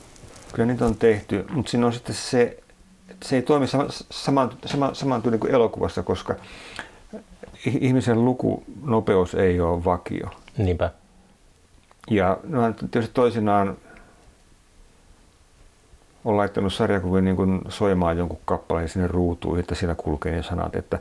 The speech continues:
Speaker 1: esimerkiksi, niin kuin, Madi Lee Makkosessa ja Odotto Pix Makkosessa usein joku biisi soi.
Speaker 2: Mm.
Speaker 1: Ja ku-, te-, ja kyllähän sen sitten, jos sen kappaleen tuntee, niin sen pystyy kuvittelemaan.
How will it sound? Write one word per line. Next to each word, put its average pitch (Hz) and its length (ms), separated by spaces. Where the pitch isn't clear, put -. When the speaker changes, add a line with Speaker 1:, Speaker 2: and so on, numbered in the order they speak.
Speaker 1:
esimerkiksi, 98 320
niin 123 160
kuin, 110 100
Madi 98 240
Lee 95 120
Makkosessa 92 580
ja 92 80
Odotto 87 260
Pix - 180
Makkosessa 92 540
usein 87 320
joku 90 260
biisi 101 260
soi. 101 280
Speaker 2:
Mm. 98 60
Speaker 1:
Ja 92 80
ku-, - 120
te-, 92 400
ja 117 100
kyllähän 95 340
sen 120 220
sitten, - 300
jos 98 120
sen 107 100
kappaleen 95 440
tuntee, 95 380
niin 90 80
sen 90 160
pystyy 90 340
kuvittelemaan. 90 840